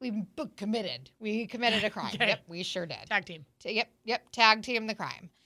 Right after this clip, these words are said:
Speaker 1: And, and I am worse. Like, I did the worst thing. Let's say, um, I
Speaker 2: Like,
Speaker 1: don't
Speaker 2: you're the drug dealer and I'm the mule.
Speaker 1: Yes. Okay, that's a great example. Wow.
Speaker 2: <laughs>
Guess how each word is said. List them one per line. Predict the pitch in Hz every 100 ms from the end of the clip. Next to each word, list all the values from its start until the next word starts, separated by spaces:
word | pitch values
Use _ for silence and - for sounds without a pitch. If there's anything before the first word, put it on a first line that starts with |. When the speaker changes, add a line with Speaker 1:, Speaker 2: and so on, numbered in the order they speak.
| _ - -
Speaker 1:
And, | 226 226 220 214 208 196 - _ _ _ _ _ 269 -
and | 294 262 254 190 - _ _ _ _ _ _ _ _ -
I | 233 240 269
am | 320 254 220
worse. | 175 139 - -
Like, | 180 170
I | 175 247
did | 214 214
the | 180
worst | 170 165 180 160 -
thing. | - - -
Let's | 185 220
say, | - 247 233 220 208 208 202 190
um, | 180 170 156 156 151 160 147 _ _ _ _ _ _ _ _ - _ _ _ _ _ _ _ _ _ -
I | 196
Speaker 2:
Like, | 180
Speaker 1:
don't | 185
Speaker 2:
you're | 226
the |
drug | 220 226
dealer | 202 202 196
and | 190
I'm |
the | 180
mule. | 170 165 160 _ _ _ _ _ _ _ _ _ _ _ _ -
Speaker 1:
Yes. | 220 196 - - 220
Okay, | 208
that's | 180 208
a | 226
great | 359 415
example. | 180 185 147 151
Wow. | 202 262 131
Speaker 2:
<laughs> | 208